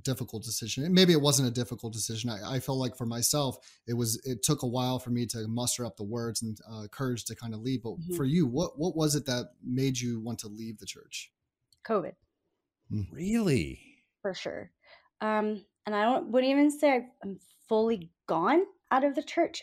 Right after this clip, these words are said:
Speaker 1: Mm-hmm.
Speaker 2: I'm just not comfortable going back until I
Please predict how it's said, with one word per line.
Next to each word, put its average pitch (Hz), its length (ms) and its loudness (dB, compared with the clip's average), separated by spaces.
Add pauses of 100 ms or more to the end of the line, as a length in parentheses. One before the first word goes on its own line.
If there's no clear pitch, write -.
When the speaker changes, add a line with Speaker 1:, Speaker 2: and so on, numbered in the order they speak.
Speaker 1:
Mm-hmm. 113 160 0
Speaker 2:
I'm 202 260 0
just 233 280 -6
not 190 320 -2
comfortable 190 460 -10
going 185 340 -6
back 294 420 -2 (840)
until 220 400 0
I 214 180 4